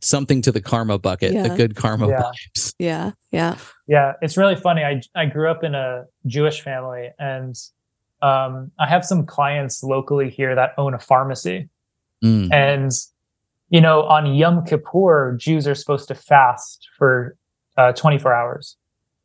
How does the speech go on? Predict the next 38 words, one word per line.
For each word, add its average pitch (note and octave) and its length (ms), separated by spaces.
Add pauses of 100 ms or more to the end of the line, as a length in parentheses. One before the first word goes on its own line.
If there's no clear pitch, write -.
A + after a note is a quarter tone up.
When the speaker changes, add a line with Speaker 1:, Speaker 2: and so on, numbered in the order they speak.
(360)
Speaker 3:
And D3+ 400
that D#3+ 320
means D#3 720
no D3 240
food, D3 440
no C3+ 160
beverages. C3 720
So C3+ 520 (260)
a C#3+ 60
lot D3+ 200
of C#3 200
Jews, G#3+ 420
like, C#3+ 180
who D#3+ 120
drink C3+ 320
coffee, F3+ 600 (580)
they C#3+ 80
have E3 200
to E3+ 80
give C#3 200
up D3+ 200
coffee G3+ 560 (520)
for, D3 540 (560)
you C#3+ 80
know, C#3 80
the C3+ 100
twenty-four D3 460
hours, D3+ 280
and C3+ 80
they C3 100
get C3 200
the B2 80
headache D3+ 540
and B2+ 140
things C3 200
like B2+ 180
that. C3+ 280
Speaker 1:
Yeah. E2+ 100